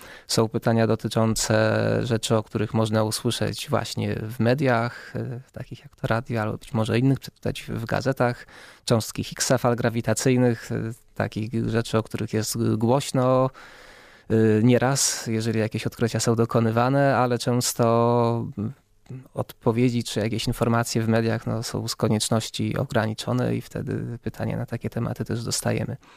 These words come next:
Także zakres jest różnorodny i można nam przysłać pytanie, albo dostanie się, e, odpowiedź, e, indywidualnie, albo na, najciekawsze odpowiedzi publikujemy właśnie na tym naszym, na naszej stronie.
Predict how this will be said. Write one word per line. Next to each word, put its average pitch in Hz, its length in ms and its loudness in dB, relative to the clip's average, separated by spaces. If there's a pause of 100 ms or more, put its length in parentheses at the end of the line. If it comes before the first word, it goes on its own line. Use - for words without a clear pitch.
(500)
Także 127 460 0
zakres 127 360 0
jest 120 160 -4
różnorodny 127 600 2
i 143 80 4
można 131 300 4
nam 117 500 2
przysłać - 420 -2
pytanie, 143 540 0 (140)
albo 127 280 0
dostanie 113 420 -2
się, 113 160 -6
e, 117 920 -8
odpowiedź, - 760 -4 (160)
e, - 40 -10 (380)
indywidualnie, 117 1080 2
albo 135 500 -2
na, 117 200 -4 (680)
najciekawsze 120 600 0
odpowiedzi 110 420 -2
publikujemy 110 720 -4
właśnie - 300 -8
na 113 100 -6
tym 113 180 -6
naszym, 120 360 -8 (400)
na 110 80 0
naszej - 240 -4
stronie. 104 420 -6